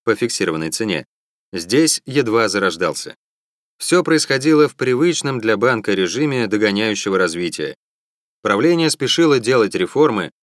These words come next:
старт которым был дан позже, чем следовало. С инвестбизнесом дело обстояло не лучше. Банку недоставало ни опыта, ни клиентов, ни репутации на капризном инвестиционном рынке, чтобы рассчитывать на лидерство.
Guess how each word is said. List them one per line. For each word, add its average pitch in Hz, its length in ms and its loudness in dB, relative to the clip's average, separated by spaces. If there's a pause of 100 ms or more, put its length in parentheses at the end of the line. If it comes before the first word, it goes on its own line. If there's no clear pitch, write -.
(120)
старт 151 360 0
которым 143 440 2
был 135 160 2
дан 131 340 0
позже, 135 420 2
чем 117 240 -4
следовало. 95 680 -2 (600)
С - 120 -2
инвестбизнесом 151 880 0
дело 151 280 2
обстояло 123 640 0
не 113 160 -2
лучше. 104 460 -4 (380)
Банку 127 380 0
недоставало 131 680 0
ни 107 140 0
опыта, 139 640 2
ни 117 160 -2
клиентов, 117 580 0 (300)
ни 185 160 4
репутации 143 640 0
на 110 160 -2
капризном 131 580 0
инвестиционном 92 800 -2
рынке, 82 420 -2 (200)
чтобы 107 240 0
рассчитывать 117 540 0
на 101 140 -2
лидерство. 80 580 -4